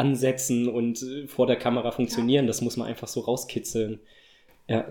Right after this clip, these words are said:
Speaker 2: Ja, ich habe auch auf, auf Letterboxd irgendeine Review gelesen, in der einfach so drin stand, "He was made to make this movie." Und ich,
Speaker 1: <laughs>
Speaker 2: ich finde, es, es, es stimmt einfach. Also ich kann mir irgendwie nicht vorstellen, dass jemand anderes diesen Film jetzt so gemacht hätte, weil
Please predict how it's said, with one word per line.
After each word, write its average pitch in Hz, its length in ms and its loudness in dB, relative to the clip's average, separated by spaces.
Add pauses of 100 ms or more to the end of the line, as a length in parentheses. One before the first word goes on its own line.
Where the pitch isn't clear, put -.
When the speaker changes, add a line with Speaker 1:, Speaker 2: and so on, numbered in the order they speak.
(180)
Speaker 2:
Ja, 233 200 4
ich - 120 -2
habe 269 160 4
auch - 100 2
auf, 214 280 -2
auf 208 140 -4
Letterboxd 214 580 0
irgendeine 208 560 -2
Review 214 320 0
gelesen, 214 320 2
in 208 60 2
der 214 100 4
einfach 233 160 0
so 240 100 2
drin 226 220 2
stand, 226 420 4 (440)
"He 254 120 0
was 262 160 8
made 214 300 4 (180)
to 220 80 0
make 202 240 2
this 202 140 -4
movie." 185 400 0 (260)
Und 147 120 6
ich, - 100 6
Speaker 1:
<laughs> 185 140 10
Speaker 2:
ich 233 200 12
finde, 320 220 8
es, - 140 2 (360)
es, - 160 8
es - 160 8
stimmt 311 360 10
einfach. 220 380 6
Also 226 120 2
ich 226 80 -2
kann 311 160 6
mir 320 80 2
irgendwie 262 160 4
nicht 262 160 0
vorstellen, 254 380 0
dass 226 240 -4
jemand 233 260 2
anderes 233 460 4
diesen 233 200 0
Film 247 220 0
jetzt 226 340 -4
so 233 180 4
gemacht 226 360 2
hätte, 208 240 -2
weil 202 240 2